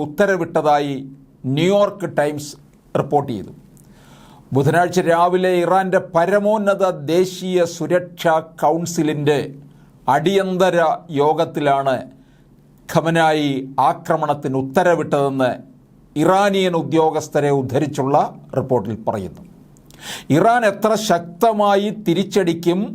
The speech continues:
എന്ന് വ്യക്തമല്ല. ടെൽ അവീവിനും ഹൈഫയ്ക്കും സമീപം ഡ്രോൺ മിസൈൽ സംയോജിത ആക്രമണമാണ് ഇറാൻ സൈനിക കമാൻഡർമാരുടെ പരിഗണനയിലുള്ളത്. ഇറാൻ കമാൻഡർമാർ പറഞ്ഞു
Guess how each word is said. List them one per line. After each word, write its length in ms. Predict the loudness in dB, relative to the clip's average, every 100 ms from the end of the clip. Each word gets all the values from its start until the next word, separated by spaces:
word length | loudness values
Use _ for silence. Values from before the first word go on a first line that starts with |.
| -14 -4 -2
എന്ന് 160 | 0 -2
വ്യക്തമല്ല. 480 | -2 0 -2 -2 -6 -16 -20 -20 -20 -20 -20 _
ടെൽ 180 | 0 2 -2 -2 0
അവീവിനും 520 | 2 2 2 0 -4 -6 -12 -20 -20 -20 -20 _ -2
ഹൈഫയ്ക്കും 640 | 0 0 0 -2 -2 -2 -2 -2
സമീപം 500 | 0 0 2 2 0 -4 -16 -20 -20 -8 0
ഡ്രോൺ 280 | 2 2 0 -2
മിസൈൽ 380 | -4 0 0 0 -4 -4
സംയോജിത 600 | -2 2 2 2 0 2 0 -2 -4 0
ആക്രമണമാണ് 920 | -2 -4 -2 0 0 0 -2 -2 -2 -2 -6 -20 -20 -20 _
ഇറാൻ 300 | 0 2 2 -2 -2
സൈനിക 380 | -2 0 2 2 0 -2
കമാൻഡർമാരുടെ 880 | 0 0 0 -2 -2 0 0 0 -2 0
പരിഗണനയിലുള്ളത്. 1000 | 0 2 2 2 0 0 0 0 -2 -4 -14 -20 _ _ _ -20 -18 -8 0
ഇറാൻ 280 | 2 2 2 0
കമാൻഡർമാർ 720 | 2 2 2 2 0 2 0 0 -2
പറഞ്ഞു 320 | 0 -2